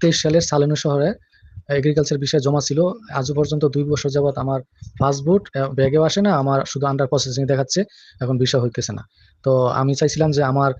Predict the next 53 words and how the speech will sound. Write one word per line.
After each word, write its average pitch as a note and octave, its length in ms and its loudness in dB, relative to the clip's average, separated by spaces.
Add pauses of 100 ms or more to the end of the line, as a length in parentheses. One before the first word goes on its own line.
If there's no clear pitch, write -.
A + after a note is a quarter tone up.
(160)
কাজটা D3 340 0
প-, D#3 260 0
চলমান E3 260 4
থাকুক, G3 300 0
কিন্তু C#3 140 0
আমার B2+ 180 0
পাসপোর্ট C3+ 340 0
আনার C3 200 0
জন্য, C#3+ 200 -2
এই D3+ 80 0
জন্য C3+ 200 0
আমি B2+ 120 0
গেছিলাম। C#3+ 340 0 (460)
যাওয়ার E3 240 6
পরে D#3+ 320 6
আমি D3+ 160 2
দেখলাম D3+ 300 2
যে C#3+ 120 0
আমার C#3 160 0
সামনেই C#3+ 380 0
অনেকের C#3+ 340 -2
ভিসা B2+ 180 -2
পাইছে। A#2+ 260 -4 (360)
এর C3+ 140 2
মাঝে C#3+ 220 2
দুই C#3+ 120 4
হাজার, C#3 200 4 (180)
আমি C3+ 140 0
দুইটা, C#3+ 180 0
আহ, C3 440 -2
একটা C3 140 -4
ভিডিও C#3 180 0
দিছি, C#3+ 240 -4
এই D3+ 80 2
ভিডিওতে C3+ 340 -2
দেখা C3+ 220 -2
যায় D#3 160 0 (320)
স্পষ্টভাবে D#3+ 400 2
আমার D3+ 120 0
সামনে D#3+ 360 0
দুই C#3+ 140 4
হাজার C#3 200 0 (440)
এক, D#3 140 0 (120)
তেইশ F#3+ 200 4
সালে A3+ 140 2
এবং D3+ 200 4
চব্বিশ F3+ 220 0
সালের, A2 180 -4 (440)
হ্যাঁ, F3 120 2
তাদের C#3+ 220 2
ভিসা C3 220 2
হইছে। A2+ 260 -4 (340)
এবং C#3+ 200 2